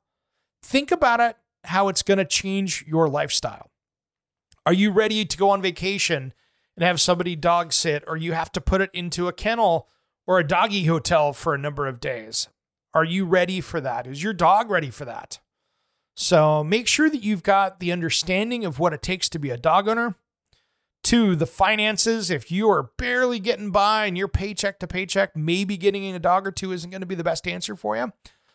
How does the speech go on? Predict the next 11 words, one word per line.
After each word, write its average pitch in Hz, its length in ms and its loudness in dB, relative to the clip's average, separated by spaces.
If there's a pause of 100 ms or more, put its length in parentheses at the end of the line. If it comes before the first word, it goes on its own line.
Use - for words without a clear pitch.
(180)
It 190 140 0
might 202 300 0
emotionally, 214 720 -4
but 160 180 -6
it 143 120 -8
might 170 240 -10
not 180 180 -8
be 175 140 -8
financially, 147 760 -6 (120)
because, 131 500 -8
um, 135 380 -10